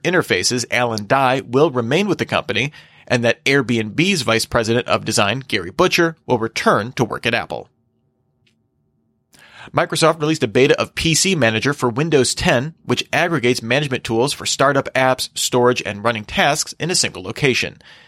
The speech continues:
It includes a cleanup scan to find large and infrequently used files and apps on a P C, with a boost button to clear out temporary files.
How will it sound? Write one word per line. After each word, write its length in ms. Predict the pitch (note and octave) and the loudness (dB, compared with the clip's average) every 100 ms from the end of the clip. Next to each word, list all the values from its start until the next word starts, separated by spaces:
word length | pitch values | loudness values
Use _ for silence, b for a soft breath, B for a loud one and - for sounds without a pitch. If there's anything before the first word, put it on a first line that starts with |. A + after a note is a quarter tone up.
| b b b | b b b
It 60 | B2+ | -4
includes 260 | A#2 A#2 | 0 -2
a 40 | - | -4
cleanup 340 | - E3+ C#3+ | 0 2 2
scan 260 | - B2+ D3+ | 0 0 0
to 60 | |
find 240 | - A#2+ G#2+ | 2 0 2
large 340 | A2+ A#2+ D3 - | 2 4 2 -2
and 180 | A2+ - | -2 -4
infrequently 560 | A#2 - G3 D#3+ G#2+ A2+ | -8 0 0 0 -6 -4
used 180 | A2 | -4
files 380 | - A#2 A2+ A#2+ | 0 0 2 0
and 120 | G#2+ - | -2 -2
apps 280 | A2+ C3 - | -2 -2 -4
on 80 | |
a 60 | G2+ | -8
P 180 | - F2 | -8 -2
C, 360 | - D#3 D#3 B B B | 0 0 -2 B B B
with 160 | B C3 | B 2
a 120 | A#2+ | 2
boost 360 | G2+ D#3+ G#3+ - | 2 0 0 -2
button 280 | A2 G2 C#3+ | -6 -4 -8
to 60 | |
clear 200 | - G#2+ | -2 -2
out 140 | A#2 - | -2 0
temporary 400 | D#3+ B2 G#2 G#2+ | 0 2 0 0
files. 480 | A2 D#2 G1+ - | -2 -2 -6 -10